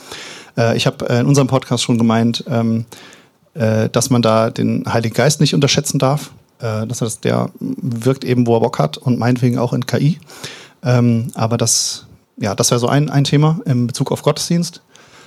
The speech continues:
Ähm, ja, wir können natürlich auch in ganz andere Richtungen gehen. Ähm, es kam ja schon ein bisschen, äh, immer wieder, war Arbeit so im, im Untergrund, diese Bewusstseinsfrage,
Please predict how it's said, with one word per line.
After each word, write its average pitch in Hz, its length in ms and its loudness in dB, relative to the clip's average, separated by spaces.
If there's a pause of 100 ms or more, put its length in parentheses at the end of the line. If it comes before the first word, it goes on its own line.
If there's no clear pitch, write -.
(240)
Ähm, 117 440 0 (440)
ja, 104 160 -2
wir - 80 -10
können 139 140 2
natürlich 147 200 4
auch 131 60 0
in 139 80 2
ganz 143 160 2
andere 156 240 2
Richtungen 170 240 0
gehen. 170 320 0 (160)
Ähm, 120 400 -2
es 120 120 -6
kam 123 180 0
ja 123 60 2
schon 123 140 0
ein 120 40 0
bisschen, 120 340 0
äh, - 140 -4
immer 127 180 2
wieder, 127 240 2
war 113 120 2
Arbeit 127 220 2
so 135 120 -2
im, 123 300 -2
im 127 180 0
Untergrund, 135 560 2
diese 120 200 -2
Bewusstseinsfrage, 135 1000 0